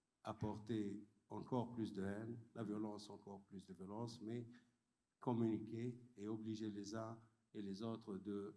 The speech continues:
euh, recourir à la, à la raison et respecter le droit international qui semble être bafoué et, euh, qui semble être, euh,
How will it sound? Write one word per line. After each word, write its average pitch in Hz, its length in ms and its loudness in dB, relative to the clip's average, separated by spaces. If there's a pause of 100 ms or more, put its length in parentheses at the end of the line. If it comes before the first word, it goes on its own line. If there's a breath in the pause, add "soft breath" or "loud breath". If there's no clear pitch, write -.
euh, 101 120 -8
recourir 101 680 0
à 90 100 -4
la, 92 120 -6 (100)
à 110 120 -4
la 104 120 2
raison 101 460 0 (360 loud breath)
et 101 500 0 (140)
respecter 107 520 -2
le 98 120 0
droit 98 280 0
international 101 760 -4
qui - 140 -10
semble - 440 0 (420 soft breath)
être 117 260 -4
bafoué 104 600 2 (280 loud breath)
et, 104 540 0
euh, 95 360 -2
qui 117 120 -4
semble 117 460 0
être, 110 260 -6
euh, 98 200 -4